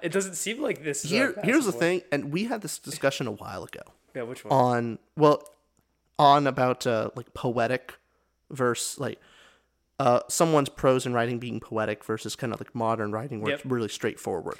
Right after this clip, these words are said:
Speaker 2: and
Speaker 1: By a
Speaker 2: simple.
Speaker 1: while ago, we literally had this conversation last week. <laughs>
Speaker 2: Yeah.
Speaker 1: That's, that's not that long ago. <laughs>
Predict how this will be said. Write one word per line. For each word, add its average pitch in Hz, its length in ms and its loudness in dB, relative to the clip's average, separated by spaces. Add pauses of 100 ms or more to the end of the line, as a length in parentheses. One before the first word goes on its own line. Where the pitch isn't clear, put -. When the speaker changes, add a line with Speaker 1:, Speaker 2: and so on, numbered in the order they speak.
(160)
Speaker 2:
and - 80 -2
Speaker 1:
By 156 60 6
a 160 100 8
Speaker 2:
simple. 143 100 4
Speaker 1:
while 160 200 4
ago, 170 180 -4
we 143 100 -4
literally 139 220 -4
had 135 120 -4
this 127 120 -12
conversation 113 580 -8
last - 240 -14
week. - 260 -20 (440)
<laughs> - 100 -12 (260)
Speaker 2:
Yeah. 123 200 -4 (220)
Speaker 1:
That's, - 340 2
that's - 380 -4
not 240 140 4
that 214 100 6
long 175 260 2
ago. 160 300 -4 (260)
<laughs> - 80 -6